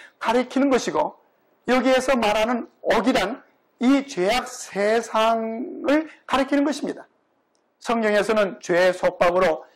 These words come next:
이 영적인 흑암에 갇힌 사람들을 구원하시기 위한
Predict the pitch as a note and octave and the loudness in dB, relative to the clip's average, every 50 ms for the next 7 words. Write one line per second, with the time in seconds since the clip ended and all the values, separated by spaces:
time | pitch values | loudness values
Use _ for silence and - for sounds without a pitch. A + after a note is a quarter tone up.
0 | _ _ _ _ C4 B3 A#3+ G3+ F3 F3+ G#3 A#3 B3 A#3+ - - B3 G#3+ C#4 C4 | _ _ _ _ 0 0 2 2 2 2 2 0 -2 -2 -2 -2 0 0 0 0
1 | B3 B3 - - C#4 A#3+ C4 B3 A#3+ A#3 C4 C4 C4+ - - A#3+ A#3 - - - | 0 -2 -6 -6 -2 0 2 2 2 2 2 0 0 0 -2 -4 -4 -2 -4 -4
2 | C4 B3+ B3 B3 A#3 G#3 G#3 A3 A3 A3 A3 B3+ B3+ A#3+ - - - - _ - | -2 -2 -2 -2 0 0 0 0 0 0 2 2 0 0 -2 -8 -20 -20 _ -4
3 | F#3 G3 G#3 A3 A#3 A3+ G#3+ A3 A3 - A3 A3 A3 G#3+ A3 A3 - | 0 2 4 4 4 2 0 0 -2 -4 -4 -2 0 0 0 0 -2